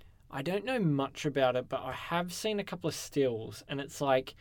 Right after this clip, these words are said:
he's going around places, like, in, like, the outback, and he's made these little miniatures out of twigs,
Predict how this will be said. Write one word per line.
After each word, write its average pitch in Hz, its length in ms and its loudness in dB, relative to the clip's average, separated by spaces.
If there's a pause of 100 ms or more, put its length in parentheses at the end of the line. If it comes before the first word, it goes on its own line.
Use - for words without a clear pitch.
(480)
he's 147 580 4
going 170 400 4
around 147 400 2
places, 131 840 -2
like, 123 440 0
in, 127 380 -4
like, 120 200 -8
the 131 140 2
outback, 127 600 2 (400)
and 135 240 4
he's 135 260 2
made 156 260 6
these 165 220 0
little 147 280 6
miniatures 147 720 2
out 139 180 6
of 113 200 -6
twigs, 214 600 0